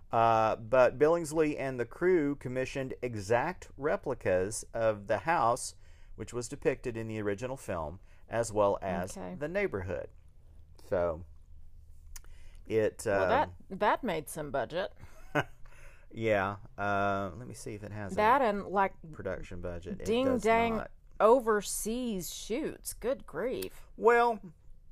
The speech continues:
Speaker 1: it, you know, it costs some money to get there, but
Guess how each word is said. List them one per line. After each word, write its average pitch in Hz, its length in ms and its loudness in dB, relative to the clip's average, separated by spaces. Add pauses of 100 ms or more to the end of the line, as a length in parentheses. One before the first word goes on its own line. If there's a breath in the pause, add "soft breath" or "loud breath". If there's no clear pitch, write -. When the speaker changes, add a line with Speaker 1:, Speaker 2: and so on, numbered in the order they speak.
(360)
Speaker 1:
it, 190 340 6
you 175 140 -2
know, 151 460 4
it 139 160 -4
costs 165 360 0
some 160 120 -4
money 139 240 -2
to 123 60 -6
get 151 280 4
there, 143 260 6
but 123 440 6